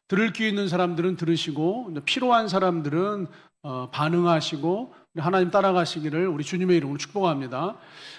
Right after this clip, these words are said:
사무엘상 삼십 장에 세 종류의 사람이 등장을 해요.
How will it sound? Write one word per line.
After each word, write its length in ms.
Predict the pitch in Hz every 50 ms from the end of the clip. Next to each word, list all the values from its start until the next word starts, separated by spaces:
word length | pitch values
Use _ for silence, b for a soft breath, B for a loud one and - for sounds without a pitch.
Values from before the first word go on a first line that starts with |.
| B B
사무엘상 480 | - - 190 208 220 226 220 208 226 220
삼십 280 | 175 254 254 233 208
장에 440 | - 240 214 214 214 220 214 202 175
세 320 | - - 190 202 220 226
종류의 440 | - 202 208 202 202 202 202 202 196
사람이 600 | 180 180 208 214 214 196 180 165 156 156 151 143 147
등장을 460 | - 156 170 160 165 165 156 147 139
해요. 300 | 147 135 123 131 156 226